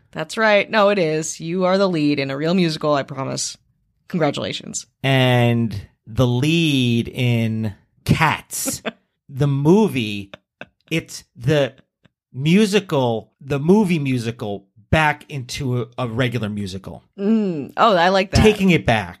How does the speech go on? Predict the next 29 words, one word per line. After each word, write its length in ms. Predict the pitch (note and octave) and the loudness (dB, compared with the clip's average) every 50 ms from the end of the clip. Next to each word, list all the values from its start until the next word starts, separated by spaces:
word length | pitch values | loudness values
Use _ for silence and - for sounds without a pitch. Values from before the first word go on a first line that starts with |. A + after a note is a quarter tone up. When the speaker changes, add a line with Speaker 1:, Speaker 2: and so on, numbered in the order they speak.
| _ - | _ -8
Speaker 1:
I 80 | - E3+ | -6 -4
like 300 | D#3+ D#3+ D3+ D#3 D3+ - | -4 -2 -4 -4 -4 -4
that. 260 | D3+ C3+ A#2 - - - | -6 -4 -4 -6 -6 -6
Adapting 760 | - F3 E3+ F3 E3 F3+ F#3 F#3 - G#3+ F#3+ F#3+ F#3+ F#3 - - | -6 -2 0 2 2 2 2 0 -2 0 0 0 0 -2 -6 -6
an 140 | - D#3+ | -6 -4
adaptation 640 | D#3 C3 C#3+ D3+ D3+ D3+ - E3 D#3 D#3 D3+ - E3 D3+ | -4 -2 -2 -2 -2 -4 -4 -4 -4 -4 -4 -6 -6 -4
of 180 | D3 C#3 C#3 C#3+ | -4 -4 -4 -6
an 100 | C#3 C#3 | -6 -4
adaptation. 720 | B2 A#2+ A#2 A2+ - - C#3 - C#3 - - - - - | -4 -6 -6 -6 -6 -8 -6 -6 -6 -6 -6 -8 -6 0
Speaker 2:
Grabbing 380 | - C#3 D3 D#3 D#3 D#3 D3+ C3+ | 2 4 6 6 6 4 4 2
it 120 | C#3+ - | 2 2
back, 520 | - B2+ A#2+ A#2+ A#2 A2 - - - - | 2 4 4 4 4 2 -2 -6 -16 -10
taking 380 | - C#3 C#3 B2 A#2+ B2 A#2 A2+ | -4 -2 -2 0 0 0 0 0
it 120 | G#2+ - | 0 -2
back. 300 | - G#2+ G#2 G#2 G2+ G2 | -2 0 2 2 0 0
Speaker 1:
Love 260 | - D#3+ D3+ - - G#2 | -2 0 0 0 0 2
it. 260 | G2+ G2+ F2 - _ _ _ _ _ _ _ _ _ - | 0 -2 -2 -4 _ _ _ _ _ _ _ _ _ 0
Speaker 2:
Ashley 360 | B2+ A#2+ G#2+ - - A2 A2 | 2 2 2 0 -2 -2 -2
Matson. 540 | G2+ G2+ F#2+ F2 E2+ - - F2+ E2+ - - - _ - | -2 -2 -2 -4 -6 -8 -10 -12 -12 -12 -14 -18 _ -10
Speaker 1:
Congratulations. 1120 | - - F3+ D#3+ D3+ D3 D3 - C3 B2 G#2 F#2+ - - - G1+ - - - - - - _ - - - _ _ _ _ _ _ _ _ _ _ _ - | -4 -2 0 2 2 2 0 0 -2 -2 -2 -4 -4 -6 -8 -10 -10 -6 -6 -6 -6 -8 _ -20 -20 -20 _ _ _ _ _ _ _ _ _ _ _ 0
Speaker 2:
And 560 | D3 E3+ F#3 F3+ D3+ A#2+ G#2 G2 F#2+ F#2+ F#2 - - - - - - - _ _ _ _ _ _ _ _ _ _ _ | 4 6 6 6 6 4 2 0 -2 -4 -8 -12 -12 -14 -14 -16 -18 -20 _ _ _ _ _ _ _ _ _ _ _
playing 600 | - - - C#3+ D3 D#3+ F3 F3+ E3+ E3 D#3 C#3+ C3 | -14 -10 -6 -4 -2 0 0 0 0 -2 -4 -4 -4
the 120 | A#2+ C3+ B2+ | -4 -6 -6
lead 760 | B2 A#2 A#2+ C3 C#3 E3+ E3+ C#3 A#2+ A2 G#2+ G#2 F#2+ G#2+ - _ _ _ | -6 -6 -6 -6 -4 -4 -2 -2 -2 -2 -4 -6 -8 -10 -12 _ _ _
Speaker 1:
<laughs> 160 | _ _ _ - | _ _ _ -6
It's 100 | - - - - - | -6 -6 -4 -4 -2
Speaker 2:
as 140 | B2+ C3 C4 | 2 4 4
Speaker 1:
only 260 | - D4 - - - | 6 4 4 2 0
leads. 560 | - E4+ E4+ D#4+ C#4+ B3 A#3+ A#3 A3 - - | 0 0 0 0 2 0 0 -2 -4 -10 -14